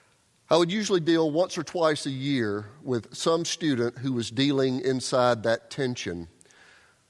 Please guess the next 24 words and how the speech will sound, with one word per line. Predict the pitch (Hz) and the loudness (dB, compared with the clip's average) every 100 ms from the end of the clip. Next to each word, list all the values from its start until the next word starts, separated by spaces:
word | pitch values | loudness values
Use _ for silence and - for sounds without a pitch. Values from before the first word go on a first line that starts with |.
| _ _ _ | _ _ _
A | 110 | -6
student | - 175 151 143 | 0 2 2 -2
would | 131 | -4
come | - 156 | 2 2
to | 151 | 2
me | 139 139 | 2 2
and | 127 | 2
say | 117 147 135 131 127 | 0 0 2 4 2
that, | 117 117 - - - _ _ _ _ _ _ - - - - - _ | 0 -6 -8 -20 -20 _ _ _ _ _ _ -20 -20 -20 -20 -20 _
that | 139 | 0
his | 139 147 - - - _ _ _ _ - | 2 0 -2 -8 -16 _ _ _ _ -2
college | 185 190 160 135 | 2 4 4 0
professor | - 135 139 123 - 143 143 - - | -4 -2 2 0 0 -2 -4 -8 -6
had | 151 131 | -2 0
encouraged | 135 - 165 160 151 - - | 0 0 2 2 2 -2 -2
him | 151 | -2
to | 139 | 0
go | 139 139 | 0 0
to | 135 | 0
seminary | - 160 135 110 98 95 95 | -2 0 2 0 0 -2 -4
and | - | -2
further | 120 120 113 | 0 0 -2
his | 113 123 | -2 -2
education, | 117 110 - 143 131 - 87 | -2 -4 -2 0 0 -6 -10